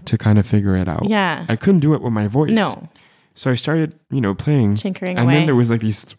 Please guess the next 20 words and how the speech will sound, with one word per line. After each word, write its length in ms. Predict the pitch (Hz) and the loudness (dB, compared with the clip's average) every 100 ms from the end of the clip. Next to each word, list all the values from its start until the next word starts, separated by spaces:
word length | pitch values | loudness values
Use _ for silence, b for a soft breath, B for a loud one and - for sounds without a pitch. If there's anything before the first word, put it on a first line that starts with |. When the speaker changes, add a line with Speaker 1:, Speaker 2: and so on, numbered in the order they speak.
| - | -10
Speaker 1:
three 260 | - 185 | 0 2
notes 280 | 147 147 113 | 4 2 -2
that 100 | - | -4
I 80 | 87 | -6
thought 180 | 92 76 | -4 -6
were 120 | 92 | -4
amazing. 380 | 87 113 95 - b b b b | -2 -2 -4 -10 b b b b
And 80 | 110 | 0
I 60 | 107 | 0
said, 240 | - 101 | 0 -2
"Give 120 | 113 | 0
me 100 | 110 | 0
a 60 | 113 | 2
beat." 220 | 101 - _ _ _ _ _ - | 0 -6 _ _ _ _ _ -16
So 160 | - 104 | -8 -8
she 140 | 98 | -4
gave 160 | 101 101 | -2 0
me 100 | 98 | -2
a 60 | |
beat. 300 | 95 80 - | -4 -10 -14